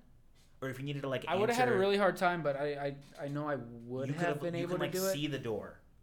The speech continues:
Speaker 2: Like, I, s-, so, like, this is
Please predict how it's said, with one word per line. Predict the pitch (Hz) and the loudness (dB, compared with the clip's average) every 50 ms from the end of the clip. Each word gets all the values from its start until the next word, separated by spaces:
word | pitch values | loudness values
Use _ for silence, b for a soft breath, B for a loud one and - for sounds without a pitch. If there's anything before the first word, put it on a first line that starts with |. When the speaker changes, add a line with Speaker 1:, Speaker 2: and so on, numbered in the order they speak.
| - b b b b b b b b b b b b b b - - | -20 b b b b b b b b b b b b b b -10 0
Speaker 2:
Like, | 156 165 165 160 - - | 2 2 2 2 -4 -6
I, | - 156 190 214 220 220 214 214 - - - | -2 -2 0 0 0 -2 -4 -6 -12 -12 -10
s-, | - - - - | -10 -10 -10 -10
so, | - - - 202 | -8 -6 -2 0
like, | 190 175 147 143 | 0 -2 -2 -2
this | 160 156 147 - | -4 -4 -4 -4
is | 156 139 143 | -6 -8 -10